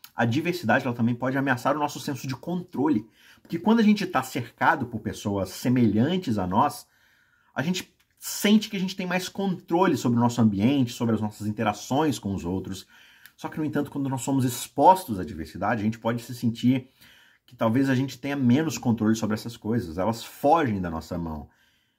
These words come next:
Isso pode ser especialmente desafiador, por exemplo, para pessoas que têm uma grande necessidade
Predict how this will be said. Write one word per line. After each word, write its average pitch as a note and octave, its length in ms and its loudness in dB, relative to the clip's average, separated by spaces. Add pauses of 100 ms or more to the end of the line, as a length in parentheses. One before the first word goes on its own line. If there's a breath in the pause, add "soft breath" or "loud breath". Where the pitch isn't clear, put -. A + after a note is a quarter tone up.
(220)
Isso - 140 -10
pode F#3 200 0
ser G3 80 -4
especialmente F3+ 600 -4
desafiador, B2+ 500 0
por A#2 120 -4
exemplo, A#2 260 0
para - 120 -20
pessoas D#3+ 320 -6
que - 100 -14
têm D3 120 -6
uma D3 160 0
grande C3 480 2
necessidade G#2 720 0